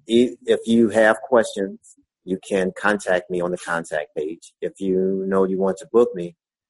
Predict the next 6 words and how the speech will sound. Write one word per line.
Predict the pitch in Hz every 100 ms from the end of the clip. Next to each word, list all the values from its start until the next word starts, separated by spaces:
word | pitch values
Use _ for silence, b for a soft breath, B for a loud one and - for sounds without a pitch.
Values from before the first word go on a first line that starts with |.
| _ _ -
uh, | 80 80 -
just | 92 92 92
go | 90
ahead | 90 92 87 87 87 - - 87
and, | 87 85 82 82
uh, | 82 82 80